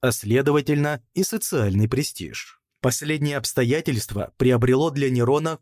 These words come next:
куда большее значение. Светоний далее сообщает, что отец Нерона, Гней Домиций Агенобарб,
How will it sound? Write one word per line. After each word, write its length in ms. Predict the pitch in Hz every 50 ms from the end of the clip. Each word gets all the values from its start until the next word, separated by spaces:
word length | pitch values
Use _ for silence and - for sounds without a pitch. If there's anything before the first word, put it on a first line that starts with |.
| _
куда 380 | - 135 127 113 110 127 160 180
большее 500 | 165 135 107 107 104 - - 123 120 117
значение. 800 | 110 113 127 131 123 - - 110 98 87 85 82 87 - - - _ _ _ _ _ -
Светоний 840 | - - - 131 131 120 113 139 147 165 170 156 131 107 90 87 -
далее 400 | 101 110 135 151 160 165 160 139
сообщает, 640 | - - 139 127 120 - - 139 147 160 175 165
что 220 | - - - 135
отец 360 | 123 123 117 135 147 127 - -
Нерона, 520 | 123 117 117 123 143 160 156 120 92 - -
Гней 340 | 120 110 123 131 139 139 131
Домиций 600 | 117 123 123 123 131 135 131 123 - 123 117 113 -
Агенобарб, 680 | 123 117 117 117 113 113 107 107 120 139 151 - -